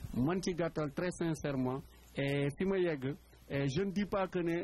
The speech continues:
euh, ce n'est pas possible, c'est bien possible. Mais boo leen bëggee comprendre, mission bi yomboon na wala yombul, da ngeen di xool rétroviseur bi, xool bi ñu tàmbalee, ñun ak ñan la woon,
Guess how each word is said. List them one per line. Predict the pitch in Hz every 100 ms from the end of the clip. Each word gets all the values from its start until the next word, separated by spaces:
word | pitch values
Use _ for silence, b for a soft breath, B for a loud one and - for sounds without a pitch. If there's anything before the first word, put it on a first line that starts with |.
| -
euh, | 156 147 147 147
ce | 185
n'est | 196
pas | 190 170
possible, | 165 160 147 127
c'est | 185
bien | 185 202
possible. | 185 160 143 113 - B B -
Mais | 151
boo | 160
leen | 233 240
bëggee | 220 214 196
comprendre, | 196 180 180 165 117 - B B
mission | 170 185 202 185
bi | 175
yomboon | 196 196 190
na | 175
wala | 165 165 165
yombul, | 160 147 127 139 B B B
da | 156
ngeen | 165 180
di | 170
xool | 151 160 147
rétroviseur | 175 175 160 151 147 135
bi, | 127 135
xool | 160 160
bi | 147
ñu | 180 175
tàmbalee, | 160 151 135 127
ñun | 131 165
ak | 156
ñan | 143 165 160
la | 139
woon, | 131